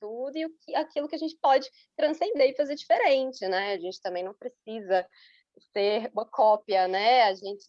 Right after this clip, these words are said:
tem outras influências aí do mundo, né? Dos amigos, da escola, da faculdade. Então, é, eu acho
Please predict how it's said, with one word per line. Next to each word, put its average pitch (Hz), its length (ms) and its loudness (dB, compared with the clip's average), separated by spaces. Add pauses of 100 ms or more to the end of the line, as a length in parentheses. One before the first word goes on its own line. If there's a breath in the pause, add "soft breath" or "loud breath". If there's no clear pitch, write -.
tem 233 240 -6
outras 220 440 -2
influências 202 720 -8
aí 202 500 -10
do 190 80 -18
mundo, 214 640 -10
né? 214 220 0
Dos 180 120 -12
amigos, 185 720 -12
da 175 80 -14
escola, 196 440 0
da 180 80 -6
faculdade. 196 600 -4
Então, 202 240 -8 (460 soft breath)
é, 185 580 2 (300)
eu 190 140 -4
acho 185 260 -6